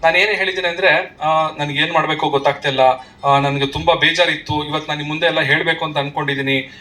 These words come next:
ಆ, ಏನ್ ಮಾಡ್ಬೇಕು ಗೊತ್ತಾಗ್ತಿಲ್ಲ, ಗೊತ್ತಾಗ್ತಿಲ್ಲ ಅಂತ ಹೇಳ್ತಾ ಹೇಳ್ತಾ ಲಾಸ್ಟಿಗೆ ಏನ್ ಹೇಳಿದ್ದೀನಿ, ನನ್ನ ಸೂತ್ರಧಾರಿ ಸಿನಿಮಾದ ಏನ್ ಮಾಡ್ಬೇಕು ಸಾಂಗ್ ರಿಲೀಸ್ ಆಗುತ್ತೆ, ದಯವಿಟ್ಟು ಹೋಗಿ ನೋಡಿ ಅಂತ ಕೊನೆದಾಗ-, ಕೊನೆಯಲ್ಲಿ ಹೇಳಿದ್ದೀನಿ.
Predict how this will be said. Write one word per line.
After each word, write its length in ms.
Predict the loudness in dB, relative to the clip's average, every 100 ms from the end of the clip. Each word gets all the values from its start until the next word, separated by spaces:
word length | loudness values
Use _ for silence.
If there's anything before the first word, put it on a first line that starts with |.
| -6 0
ಆ, 80 |
ಏನ್ 240 | 2 2 2
ಮಾಡ್ಬೇಕು 360 | 2 0 -2
ಗೊತ್ತಾಗ್ತಿಲ್ಲ, 600 | 0 2 0 0 0 2
ಗೊತ್ತಾಗ್ತಿಲ್ಲ 500 | 2 2 0 -2 -2
ಅಂತ 140 | -6 -4
ಹೇಳ್ತಾ 380 | -2 -2 0 2
ಹೇಳ್ತಾ 260 | 2 2
ಲಾಸ್ಟಿಗೆ 400 | 2 2 0 -4
ಏನ್ 100 | -2
ಹೇಳಿದ್ದೀನಿ, 560 | -2 -2 -2 -4 -6 -10 -20 -20 -6
ನನ್ನ 160 | -2 0
ಸೂತ್ರಧಾರಿ 480 | 0 4 4 4
ಸಿನಿಮಾದ 320 | 0 -4 -2 0
ಏನ್ 280 | 2 2
ಮಾಡ್ಬೇಕು 360 | 2 2 0 -2
ಸಾಂಗ್ 260 | 0 0 0
ರಿಲೀಸ್ 200 | -2 0
ಆಗುತ್ತೆ, 320 | -2 -2 0
ದಯವಿಟ್ಟು 300 | 0 0 -2
ಹೋಗಿ 140 | 0
ನೋಡಿ 200 | 0 2
ಅಂತ 140 | 0 -2
ಕೊನೆದಾಗ-, 560 | -4 -4 -2 -4 -4
ಕೊನೆಯಲ್ಲಿ 300 | -2 -2 0
ಹೇಳಿದ್ದೀನಿ. 500 | 0 0 0 -6 -16